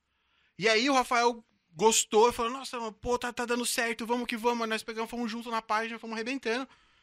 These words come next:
E aí, aí o que acontece? Aí a gente sempre alternou.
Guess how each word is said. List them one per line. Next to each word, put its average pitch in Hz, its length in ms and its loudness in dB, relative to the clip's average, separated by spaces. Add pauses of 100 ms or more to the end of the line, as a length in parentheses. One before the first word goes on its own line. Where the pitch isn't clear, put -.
(220)
E 175 100 2
aí, 240 460 2 (320)
aí 214 240 4
o 226 40 -8
que 254 80 -2
acontece? 240 460 0
Aí 233 100 2
a 240 40 4
gente 247 220 2
sempre 277 280 2
alternou. 277 560 0